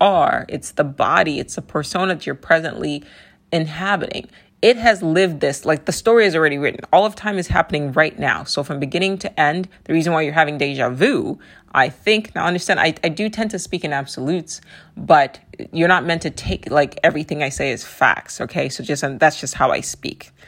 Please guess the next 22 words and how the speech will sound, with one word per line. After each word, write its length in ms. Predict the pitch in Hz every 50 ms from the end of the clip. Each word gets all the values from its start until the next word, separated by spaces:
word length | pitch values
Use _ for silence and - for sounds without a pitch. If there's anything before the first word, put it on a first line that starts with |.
| - - - - _ -
Um, 460 | - 139 127 120 110 110 113 - - _ - - _ _ _ _ _ _ _ _ _ _ _ _ _ _ _ _ _ _ _ _ _ - - - _ _
I 80 | - 139
don't 120 | 127 120
know. 60 | 123 101
I 60 | 117
read 160 | 135 147 -
something 200 | - 147 147 143
in 40 | 143
my 80 | 139
natal 240 | 131 127 131 135 135
chart 220 | 127 - 127 139 -
that 100 | - 123
just 120 | 123 -
said 140 | - - -
that's 140 | 143 127 -
just 200 | - 127 - -
how 160 | - 139 127
I 80 | 113
speak. 320 | 131 - - - 143 - -
So 240 | - - - - - - - - - - _ _
when 200 | - 254 285 294
I, 180 | 190 180 185